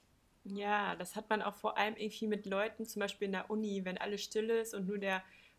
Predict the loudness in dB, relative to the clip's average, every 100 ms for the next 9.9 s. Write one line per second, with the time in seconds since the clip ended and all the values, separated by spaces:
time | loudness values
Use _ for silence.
0 | _ 2 2 2 2 4 4 2 -2 -6
1 | -12 -8 -4 -4 -4 -2 0 0 -2 -2
2 | -8 -4 2 4 2 -2 -16 _ _ _
3 | _ _ 0 4 4 2 -2 0 2 2
4 | 2 2 2 0 0 2 2 0 -10 _
5 | 0 2 2 0 0 -4 -6 -20 -20 -20
6 | _ _ 2 2 2 0 4 4 4 2
7 | -2 0 2 2 2 0 -4 -8 -8 -2
8 | 0 0 0 0 2 0 0 0 -2 -4
9 | -20 -20 -18 -18 -20 4 6 6 4